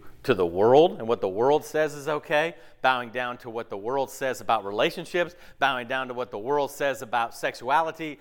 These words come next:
bowing down to all of these things and trying to worship everything because that's the way everybody will like me at that point, instead of going, "Hold on a minute." What our goal is, is to be face down in front of Jesus. It's, it's your way.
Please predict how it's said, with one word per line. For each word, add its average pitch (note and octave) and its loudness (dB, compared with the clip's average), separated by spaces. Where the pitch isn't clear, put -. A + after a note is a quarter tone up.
bowing D3+ -6
down D3+ -6
to C#3+ -12
all F#3+ 2
of G3+ -4
these G3+ -10
things F#3 -8
and D3+ -10
trying F#3+ 0
to F3 -4
worship F#3 -4
everything G3+ -2
because E3 -10
that's G3 -6
the A#3+ -18
way G3+ -2
everybody G#3+ -2
will E3 -4
like G3 -4
me F3 -6
at C3+ -6
that C3+ -4
point, C3+ -8
instead D#3 -10
of C3+ -18
going, C#3 -2
"Hold D#3+ 2
on D#3+ 2
a C#3+ -6
minute." A#2 -6
What C#3 -4
our D#3 -2
goal D3 -4
is, B2+ -4
is A2+ -12
to A#2 -10
be B2 -6
face C#3 -2
down A#2+ -2
in G2+ -10
front A2 -6
of F#2+ -6
Jesus. E2+ -16
It's, - -8
it's - -6
your C#3+ 10
way. C3+ 4